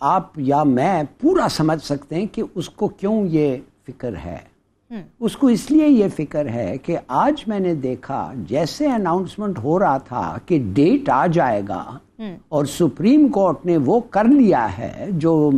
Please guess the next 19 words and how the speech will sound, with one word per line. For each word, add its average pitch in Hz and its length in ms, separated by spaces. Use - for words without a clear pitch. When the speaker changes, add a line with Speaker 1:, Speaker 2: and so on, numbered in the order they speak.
Speaker 1:
मरियम 214 420
बीबी 180 320
ने 156 160
कहा 127 320
था 151 180
उनको 139 360
नहीं 139 260
करना 147 400
चाहिए, 110 680
giving 151 300
a 156 120
date 139 300
for 156 180
the 127 220
election। - 360
Speaker 2:
जी। 214 140
Speaker 1:
उस 277 300
वक्त, 277 280
उस 311 280